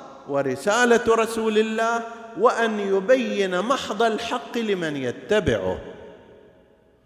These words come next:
هذا اللي صار في الأمة، أن النبي صلى الله عليه وآله عين الأئمة المعصومين عليهم السلام، وهؤلاء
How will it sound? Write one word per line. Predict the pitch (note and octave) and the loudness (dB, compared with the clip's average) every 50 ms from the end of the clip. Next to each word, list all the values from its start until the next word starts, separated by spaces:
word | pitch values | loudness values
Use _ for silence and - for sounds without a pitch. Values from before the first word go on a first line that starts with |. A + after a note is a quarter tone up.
| _ _ _ _ _ | _ _ _ _ _
هذا | - C3 D#3 D#3+ D3+ D#3 | 0 2 2 2 2 0
اللي | C#3+ C3+ C3+ C3+ C#3 D3+ - - - - - - - - - - | -2 -2 -2 -4 -6 -6 -8 -12 -16 -18 -20 -20 -20 -20 -20 -20
صار | - - D3+ D3 E3+ F#3 | -6 -2 0 2 2 2
في | F3 - - D#3+ | 2 0 -2 -4
الأمة، | C#3+ C#3 C3+ C3+ C#3 C#3+ C#3 C#3+ D#3 F3 G3 - - - - - - - - | -4 -2 -2 -4 -2 -2 -2 -2 -4 -4 -4 -6 -8 -14 -18 -18 -20 -6 -4
أن | C#3+ D3 C#3 B2+ | -4 -2 0 0
النبي | B2+ A#2+ A#2+ A#2 A#2 A#2+ C#3 D3 B2 A2+ | -2 -2 -2 -2 -2 -2 -2 -2 -2 -4
صلى | G#2+ - A#2+ A2+ B2+ | -4 -4 -4 -2 -2
الله | C#3 C3+ B2 A2+ G#2+ G#2+ A2 G#2 | -2 -2 -2 -2 -2 -2 -2 -2
عليه | A2 A#2 A#2+ A#2 A2 G#2 G#2 | -2 -2 -4 -4 -4 -4 -4
وآله | G#2+ A2 F2 A#2 A#2+ A#2 A#2 A#2 A#2+ A2+ C3 D3 F3 G3 G#3 - - - - - - - - - | -4 -4 -2 -2 -2 -2 -2 -2 -4 -4 -4 -6 -6 -6 -8 -12 -14 -18 -20 -20 -20 -20 -20 -18
عين | - G2+ A#2 C#3 E3 F#3 F#3 E3 D#3+ E3+ F3+ F3+ F3+ F#3 F#3 F#3+ G3 G3+ G3 G3 - - - - - - - - - C#3+ | -12 -4 0 2 2 2 2 0 0 2 2 4 4 2 2 0 -2 -2 -4 -6 -10 -12 -14 -16 -18 -18 -20 -10 -2 0
الأئمة | D3 D3 C#3 - - C3+ C3+ C#3 E3 F3 E3+ D#3 C#3+ C3 A#2+ - | 0 0 0 -2 -2 -2 -2 -2 -2 -2 -2 -2 -2 -4 -2 -2
المعصومين | C3 B2+ B2 A#2+ B2+ B2+ B2 A#2+ A#2+ - C3 A#2+ A#2+ B2+ C#3+ D3 C3+ A#2+ | -2 -2 -2 -2 -4 -4 -4 -6 -8 -6 -6 -4 -4 -2 -4 -4 -4 -4
عليهم | A2+ G#2+ A2 A#2 A#2+ B2+ B2 A2+ A2+ A2+ A2+ A#2 | -4 -4 -2 -2 -2 -2 -4 -4 -6 -8 -10 -12
السلام، | A#2 - - A#2+ B2+ B2+ C3+ D3+ F3 G3+ A3 A3 A3+ A3 - - - - - - - B2+ | -14 -14 -12 -10 -6 -2 -2 0 0 0 0 -2 -4 -6 -8 -12 -16 -18 -18 -14 -6 -2
وهؤلاء | C3 C3+ C#3 C#3+ C3+ C3+ A#2 C3+ C#3+ D#3+ F3 E3 D3+ B2+ B2+ B2+ | -2 0 2 2 2 2 0 0 0 2 2 2 2 2 0 -2